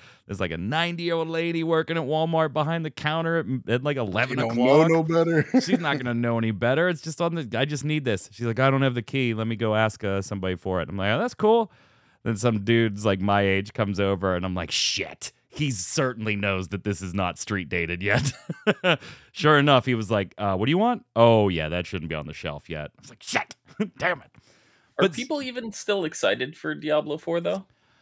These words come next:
Speaker 1: I'm, I'm, I'm interested in it. I'm not, like, I haven't pre-ordered it, eh, but that's because I'm not pre-ordering or, uh, anything from Blizzard right now.
Speaker 3: Yeah.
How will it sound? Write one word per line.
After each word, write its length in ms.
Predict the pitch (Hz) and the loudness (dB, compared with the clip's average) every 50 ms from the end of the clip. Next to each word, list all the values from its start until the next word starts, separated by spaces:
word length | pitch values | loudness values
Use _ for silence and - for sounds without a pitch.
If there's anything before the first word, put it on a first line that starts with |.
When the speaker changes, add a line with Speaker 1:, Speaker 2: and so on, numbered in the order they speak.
| _ _ _ _ _ _ _ _ _ _ - - - - - - | _ _ _ _ _ _ _ _ _ _ -20 -20 -20 -10 0 2
Speaker 1:
I'm, 240 | 247 330 403 392 330 - | 4 4 4 2 0 2
I'm, 380 | - 190 262 285 262 180 135 - - | 4 4 4 2 0 -2 -6 -6 -2
I'm 520 | 123 127 139 139 143 131 123 117 107 101 92 - | 0 2 2 2 2 2 2 0 0 -2 -4 -4
interested 560 | 87 120 185 - 247 233 180 - - 131 120 | -4 -4 -4 -2 -2 -2 -2 0 0 2 2
in 140 | 120 117 123 | 2 2 2
it. 100 | 170 202 | 2 2
I'm 120 | 175 151 160 | 2 4 4
not, 200 | 156 143 127 104 | 4 2 2 2
like, 420 | 110 107 101 95 90 80 - - - - | 0 0 0 0 -2 -4 -8 -10 -2 0
I 100 | 110 107 | 2 4
haven't 240 | 120 147 143 131 - | 4 2 2 -2 -4
pre-ordered 540 | - - 107 117 117 101 92 90 90 92 | -2 0 2 2 4 2 2 0 -2 -2
it, 180 | 95 104 110 - _ - | -2 -2 -4 -6 _ -8
eh, 100 | 110 123 | -8 -4
but 200 | 107 131 117 - | -2 -2 0 0
that's 180 | 123 120 - | 0 -2 -2
because 280 | - 117 - 123 107 101 | -2 -2 0 2 2 2
I'm 140 | 104 98 101 | 2 2 4
not 280 | 104 101 98 87 - | 2 2 2 0 -4
pre-ordering 1000 | - - - 107 101 101 101 101 95 95 98 95 95 90 90 90 90 90 90 - _ - - - - - - | -8 -4 -2 0 0 2 0 0 0 0 0 0 0 -2 -2 -2 -4 -4 -6 -8 _ -16 -20 -20 -20 -18 -10
or, 280 | - 107 104 101 87 - - | -6 -4 -4 -4 -4 -6 -8
uh, 120 | 90 85 - | -8 -8 -4
anything 440 | - 135 160 196 165 107 107 80 73 | 0 2 2 2 2 0 -4 -6 -4
from 180 | - 98 90 80 | -4 -4 -4 -4
Blizzard 360 | 87 90 85 73 85 82 80 | -4 -6 -6 -4 -6 -6 -4
right 240 | 82 82 78 76 - | -4 -6 -6 -6 -8
now. 320 | 85 80 80 85 113 110 - | -8 -8 -6 -8 -8 -8 -6
Speaker 3:
Yeah. 160 | 110 107 - | -6 -6 -6